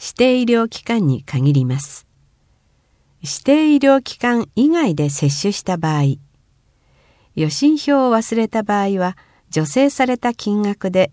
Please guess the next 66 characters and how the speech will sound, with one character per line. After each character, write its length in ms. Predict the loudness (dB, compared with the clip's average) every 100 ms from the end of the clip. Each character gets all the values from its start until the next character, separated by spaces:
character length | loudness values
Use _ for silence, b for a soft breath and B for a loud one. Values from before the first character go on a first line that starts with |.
| _
接 380 | -6 -4 -4 -4
種 100 | -2
で 120 | -2
き 160 | -2 0
ま 120 | 0
せ 160 | 0
ん 120 | 0 0
の 100 | 0
で、 200 | -2 -4 _ _
ご 140 | -4 -4
注 240 | -2 -2
意 160 | -2 -4
く 120 | -6
だ 140 | -6
さ 160 | -6 -8
い。 100 | -8 _ _ _ _ _ _ _ _ _ _ _ _ _ _ _ _ _ _
接 240 | -8 -4 -2 -2 0
種 100 | 2
の 200 | 2 0
申 220 | 0 0
し 100 | -4 -4
込 120 | -2
み 160 | 0
方 240 | 0 -2 -2
法。 380 | -4 -6 -6 -12 _ _ _ _ _ _ _ -16 -6
接 200 | -2 -2 0
種 120 | 2
の 140 | 4 2
実 240 | -2 -4
施 240 | -2 -2
日、 200 | 0 -4 -8 _
時 180 | -6 -4
間 280 | 0 2 2
な 100 | 2
ど 140 | 0
は 160 | 0 -2 B B B
医 80 | 0
療 240 | 2 2
機 140 | 0 -6
関 200 | 0 2
に 120 | 2
よ 100 | 2
り 120 | 0
異 300 | 0 -4 -2 -2
な 120 | 0
り 120 | 0
ま 120 | 0
す。 260 | -2 -10 -20 _ _ _ _ _ _ -6
あ 140 | -2
ら 120 | -2
か 140 | -2 -2
じ 160 | 0
め 220 | 0 -2 -2
医 60 |
療 240 | 0 2 0
機 160 | -6
関 240 | -4 0 2
に 140 | 0
お 80 | -2
問 260 | 0 2 2
い 80 |
合 80 | 2
わ 80 | 0
せ 160 | -2 -2
の 240 | 0 0
上、 240 | 0 0